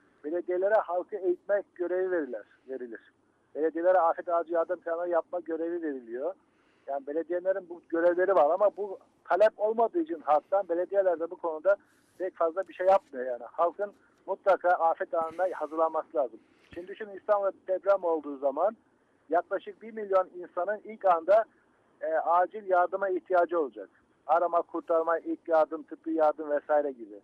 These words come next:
Şimdi bir milyon insana ulaşmak mümkün değil. Yani dünyanın hiçbir ülkesinde mümkün olmuş Türkiye değil. Japonya'da da böyle bir şey mümkün değil. Ve zaten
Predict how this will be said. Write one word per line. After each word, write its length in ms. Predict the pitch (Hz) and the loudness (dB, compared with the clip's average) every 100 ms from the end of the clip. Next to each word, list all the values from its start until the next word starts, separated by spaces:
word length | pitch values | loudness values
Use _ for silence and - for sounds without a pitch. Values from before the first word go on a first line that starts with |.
| _ _ _ _ | _ _ _ _
Şimdi 200 | 160 170 | -18 -14
bir 120 | 220 | -6
milyon 300 | 226 220 208 | 0 2 0
insana 400 | 214 214 202 175 156 | -2 0 2 2 0
ulaşmak 560 | 151 196 202 202 180 - | 2 2 2 0 -2 -4
mümkün 380 | 185 - 220 185 | -14 -12 -10 -4
değil. 160 | 175 | -2
Yani 200 | 135 131 | 0 -2
dünyanın 240 | 151 180 190 | -2 -4 -4
hiçbir 200 | - - | -12 -14
ülkesinde 420 | - 156 - 180 | -10 -10 -10 -14
mümkün 300 | 170 165 175 | -12 -10 -4
olmuş 320 | 156 156 - - | -2 -4 -12 -20
Türkiye 320 | 311 311 311 | -14 -10 -6
değil. 180 | 359 330 - _ _ _ _ - | -4 -6 -8 _ _ _ _ -14
Japonya'da 560 | - 160 175 170 156 160 | -8 -2 -2 -2 -2 0
da 140 | 143 | 0
böyle 240 | 131 127 120 | 0 -8 -10
bir 60 | |
şey 140 | - 123 | -12 -12
mümkün 380 | 123 117 - 131 | -14 -18 -14 -10
değil. 200 | - 233 _ _ _ _ - | -10 -12 _ _ _ _ -4
Ve 80 | 180 | -2
zaten 320 | 180 180 202 | 0 2 0